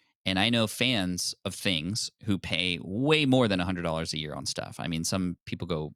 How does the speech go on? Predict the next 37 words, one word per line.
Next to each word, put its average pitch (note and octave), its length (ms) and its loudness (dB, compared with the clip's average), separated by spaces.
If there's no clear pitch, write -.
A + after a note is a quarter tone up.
insane F2 520 0
like D#2 320 -6
I F2 140 0
do E2+ 200 -2
with F2 300 -4
Star E2+ 280 4
Wars. A#1 280 -4
So, G#2 380 4
um, F#2+ 380 4
this C#3+ 320 4
should C#3 240 2
hopefully A2 680 4
open A2 240 4
up G2+ 100 0
the F#2+ 60 -4
possibility F#2+ 520 0
that - 160 -2
you A2 140 -2
don't D#3+ 200 0
need A#2 400 2
a G2 40 0
ton F#2 240 2
of F2+ 80 0
people. - 420 -12
You G#2+ 120 -4
just A2 200 -2
need C3 120 4
to A#2 80 2
find G#2+ 580 2
something F#2+ 400 -2
that F2+ 120 0
you G2+ 260 2
know A2 160 4
that G2 160 0
you F#2 440 -2
care G#2+ 240 4
about, A#2+ 360 4